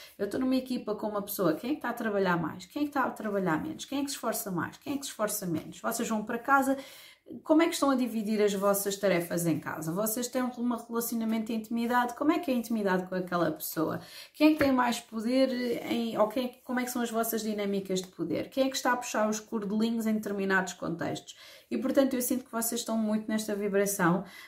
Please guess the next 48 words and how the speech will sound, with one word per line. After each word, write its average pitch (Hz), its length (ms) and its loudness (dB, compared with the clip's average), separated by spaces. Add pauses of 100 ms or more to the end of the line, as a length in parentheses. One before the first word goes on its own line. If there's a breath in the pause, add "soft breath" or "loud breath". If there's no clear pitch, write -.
Não 226 80 0
nos 233 100 0
podemos 233 260 0
esquecer 226 340 0
que - 80 -6
Plutão 214 360 0
está 202 280 4
aqui 202 200 0
na 196 100 0
vossa 214 300 2
quarta 220 320 0
casa, 190 460 2
está 180 240 0
retrógrado, 247 680 0
sextil 214 680 2
com 196 120 0
a 190 80 8
Lua. 240 460 4 (460 loud breath)
Ahm, 240 560 4
e, 254 120 2
portanto, 254 460 0
eu 247 40 0
sinto 240 220 0
que 247 100 -4
existem 220 300 -2
aqui 214 120 -6
muitas 214 300 0
coisas 233 240 -4
que 233 120 -2
estão 214 140 0
a 208 40 2
acontecer, 208 360 -2
muitas 214 280 -4
transformações 202 540 -4
estão 202 120 -4
a 196 60 2
acontecer, 185 480 2
ou 226 80 8
no 262 140 4
local 254 360 0
onde 254 140 0
vocês 247 280 -2
vivem, 233 320 -2
ou 214 80 0
com 214 120 -6
a - 20 -8
vossa 214 260 -2
família, 214 640 2